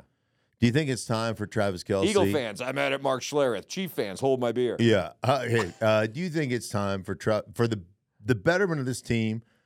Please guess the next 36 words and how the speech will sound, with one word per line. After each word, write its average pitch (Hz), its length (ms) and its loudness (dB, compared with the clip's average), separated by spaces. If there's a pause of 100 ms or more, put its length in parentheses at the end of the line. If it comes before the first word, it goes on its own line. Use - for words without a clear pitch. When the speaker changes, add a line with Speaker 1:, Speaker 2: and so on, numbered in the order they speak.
(220)
Speaker 1:
Shouldn't 170 440 -2
Travis 135 400 0
Kelce 107 480 0 (160)
dump 92 320 2
Taylor 98 300 2
Swift? - 500 -10 (340)
Speaker 2:
Starting 113 420 -2
to 110 40 -2
kinda, 107 360 -4 (120)
I'm 110 120 -6
starting 120 260 0
to 113 100 -4
get 117 160 -2
Yoko 104 440 -2
Ono 92 180 -6
vibes. 82 400 -8 (160)
Speaker 1:
Yeah. 101 400 2 (160)
Speaker 2:
I 110 80 -4
really 110 340 0
am. 110 340 -2
Speaker 1:
Yep. 110 340 2 (140)
Speaker 2:
<laughs> - 180 -14
I - 80 2
Speaker 1:
Yep. 110 120 4
Speaker 2:
really 147 400 0
am. 139 380 -2 (260)
Speaker 1:
Telling 143 320 4
you 156 120 2
what, 165 460 2 (120)
Speaker 2:
<laughs> - 880 -14
Speaker 1:
they'll 104 260 2
break 120 320 0
up 123 140 -4
a 113 60 -8
band. 113 640 2
Speaker 2:
<laughs> - 40 -20